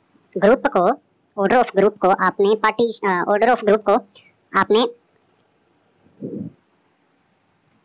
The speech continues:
प्राइम फैक्टराइजेशन में लिख लेना है। ट्वेंटी फ़ाइव है जैसे, तो यहाँ पर आ गया फ़ाइव स्क्वायर। ठीक है जी, ये जो पावर होती है,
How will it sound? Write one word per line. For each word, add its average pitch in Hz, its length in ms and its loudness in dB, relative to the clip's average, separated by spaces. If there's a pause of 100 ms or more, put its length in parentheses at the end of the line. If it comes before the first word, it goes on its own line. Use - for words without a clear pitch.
प्राइम 277 220 0
फैक्टराइजेशन 208 600 -2
में 180 80 -6
लिख 147 120 -10
लेना 143 160 -16
है। - 20 -20 (200)
ट्वेंटी 185 260 -2
फ़ाइव 196 360 2
है 214 100 2
जैसे, 202 320 0
तो 202 80 -2
यहाँ 175 200 -2
पर 196 100 -4
आ 175 100 2
गया 175 140 -2
फ़ाइव 185 340 -2
स्क्वायर। - 300 -6 (640)
ठीक 202 140 -2
है 247 60 4
जी, 196 120 -2 (400)
ये 320 60 6
जो 330 100 2
पावर 311 340 2
होती 196 280 -2
है, - 60 -2